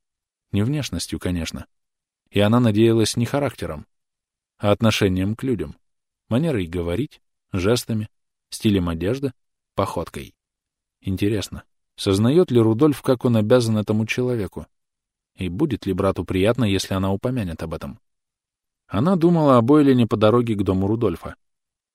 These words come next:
Наверное, ей следовало думать о матери, которую зарыли сейчас в землю на залитом солнце кладбище,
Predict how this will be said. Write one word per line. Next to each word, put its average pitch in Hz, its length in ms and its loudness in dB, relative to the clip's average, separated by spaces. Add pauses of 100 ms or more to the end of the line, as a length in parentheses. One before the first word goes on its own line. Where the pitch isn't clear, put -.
(100)
Наверное, 90 460 0
ей 95 200 0
следовало 92 480 -2
думать 98 320 -2
о 131 60 -2
матери, 139 320 -6
которую 90 380 -4
зарыли 95 380 2
сейчас 92 340 -4
в 87 120 -4
землю 117 300 0
на 90 140 -2
залитом 101 400 0
солнце 92 340 -6
кладбище, 101 520 -6